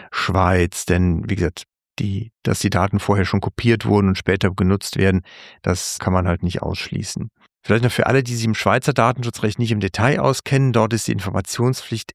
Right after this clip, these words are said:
etwas anders geregelt in der D S G V O, nämlich dort heißt es, der Verantwortliche informiert die betroffene Person,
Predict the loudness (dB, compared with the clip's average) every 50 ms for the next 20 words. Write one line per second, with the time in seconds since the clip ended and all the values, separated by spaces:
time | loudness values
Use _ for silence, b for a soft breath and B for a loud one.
0 | _ _ _ -2 -2 -2 2 0 0 2 2 2 2 2 2 0 0 0 0 2
1 | 2 4 2 2 2 2 2 2 2 2 2 2 0 0 0 -2 -2 -2 0 0
2 | 0 2 2 2 2 4 4 4 2 2 2 0 0 0 0 2 2 0 0 0
3 | -2 -2 -2 -2 0 0 0 0 0 -2 -4 -6 -6 -4 -4 -2 -4 -2 -2 -2
4 | -2 0 0 0 0 -2 -4 -4 -6 -6 -8 -4 -2 -2 -2 -2 -2 -2 -4 -2
5 | -2 0 2 2 2